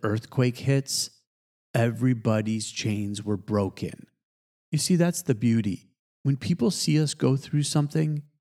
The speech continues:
and yet see us able to worship the Lord in the middle of it, it sets them free from the chains that try to hold them back as well. So here's my word of encouragement for you today.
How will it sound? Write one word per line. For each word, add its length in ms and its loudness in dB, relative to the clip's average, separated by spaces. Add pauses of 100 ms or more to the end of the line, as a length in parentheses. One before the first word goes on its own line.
(120)
and 120 2
yet 180 0
see 220 2
us 160 0 (140)
able 400 2
to 140 0
worship 440 0
the 100 2
Lord 460 2
in 100 -6
the 100 -4
middle 360 0
of 140 0
it, 200 0 (500)
it 160 -4
sets 400 -4
them 460 0
free 440 0
from 200 -4
the 100 0
chains 380 -2
that 140 -2
try 180 -4
to 100 -2
hold 300 -2
them 240 2
back 340 -4
as 160 -8
well. 500 0 (720)
So 180 0
here's 240 4
my 100 4
word 380 6
of 180 -4
encouragement 640 0
for 120 -4
you 240 0
today. 600 -4